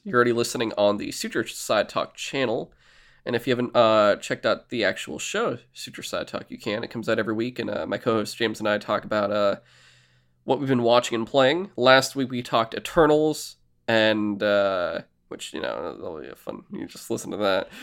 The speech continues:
And, uh, this coming episode is gonna be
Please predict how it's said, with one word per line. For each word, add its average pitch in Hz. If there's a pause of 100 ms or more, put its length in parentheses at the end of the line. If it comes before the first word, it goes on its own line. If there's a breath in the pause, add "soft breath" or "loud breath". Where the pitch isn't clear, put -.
(240 loud breath)
And, 120
uh, 110
this 143
coming 139
episode 104
is 104
gonna 107
be 107